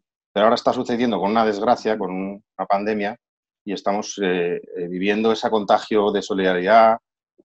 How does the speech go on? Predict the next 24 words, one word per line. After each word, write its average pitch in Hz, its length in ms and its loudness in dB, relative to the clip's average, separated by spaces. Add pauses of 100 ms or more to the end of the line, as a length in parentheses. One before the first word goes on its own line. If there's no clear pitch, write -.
de 98 240 -4
reconocimiento, 98 1000 -2
que - 60 -8
al 90 80 -8
final 95 280 -2
es 107 120 -4
gratitud 98 520 0
a 101 60 8
los 90 200 -2
médicos, 110 640 -2 (480)
eh, 101 520 0
y 95 80 -2
a 95 120 0
toda 104 220 2
la 98 100 0
gente 107 380 -4
que, 98 280 -4
que 98 120 -8
está 101 240 2
haciendo 104 340 -2
bien 98 140 -2
las 90 160 -4
cosas, 113 380 -2
¿no? 123 260 -6